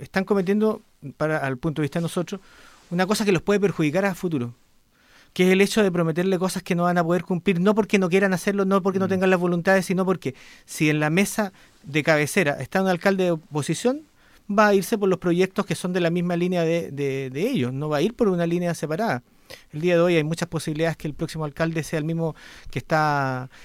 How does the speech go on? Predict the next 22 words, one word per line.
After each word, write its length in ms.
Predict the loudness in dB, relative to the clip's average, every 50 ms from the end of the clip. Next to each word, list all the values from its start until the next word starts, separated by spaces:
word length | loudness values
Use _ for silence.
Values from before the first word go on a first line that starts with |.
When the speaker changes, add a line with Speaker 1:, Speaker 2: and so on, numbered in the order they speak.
| -14 -10
Speaker 1:
ejerciendo, 520 | -6 -2 0 0 2 4 2 2 2 0
que 80 | -4 -6
es 60 | -4
Jaime 200 | -4 -4 -2 -2
Bertín. 460 | -2 -4 -4 -2 -2 -2 0 -2 -4 -10
Usted 220 | -12 -8 -6 -2 -2
lo 100 | 0 2
coloca 260 | 2 2 4 4 2
al 80 | 2 0
otro 180 | 0 -2 0 0
lado, 180 | 2 2 2
lo 60 | 0 -2
ju-, 140 | -6 -10 -12
lo 140 | -10 -12 -12
junta 320 | -10 -8 -8 -6 -4 -4 -4
con, 280 | -4 -4 -6 -6 -8 -12 -18 -20 -20 -20 _ _
con, 200 | -8 -6 -4 -2
eh, 420 | -2 -2 -2 -4 -4 -4 -6 -6 -4
Lilayú, 560 | -4 -2 0 0 0 0 0 2 2 2 2
con, 300 | 0 0 -2 -4 -4 -4
eh, 180 | -4 -4 -6 -6
Chomalí, 680 | -6 -4 -4 -2 -2 0 0 2 2 2 0 0 -2